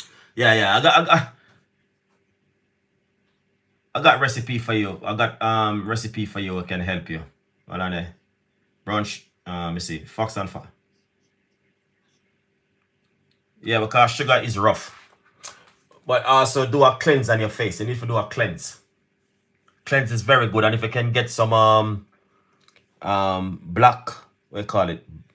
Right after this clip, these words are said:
Black co-, black coal, or what they wanna call it. Black coal is very good. Yeah.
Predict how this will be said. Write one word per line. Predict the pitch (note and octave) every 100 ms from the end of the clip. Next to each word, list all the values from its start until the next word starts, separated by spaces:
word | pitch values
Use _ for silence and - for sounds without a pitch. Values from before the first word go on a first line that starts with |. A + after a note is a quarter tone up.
| _ -
Black | C3 C3
co-, | - - -
black | A2+ B2 -
coal, | C#3 D3+
or | B2+
what | B2
they | B2
wanna | B2 A#2
call | C#3 C3
it. | C#3 C#3 - _ _ _ _ _ -
Black | E2+ A#2 -
coal | - B2 A#2+
is | G#2+ E2+
very | A#2+ A2+ G2+
good. | F2+ F#2+ - _ _ _ _ _ _ _ _ _ _ _ _ _ _ _ _ _ _ _ _ _ _ _
Yeah. | F#2 E2+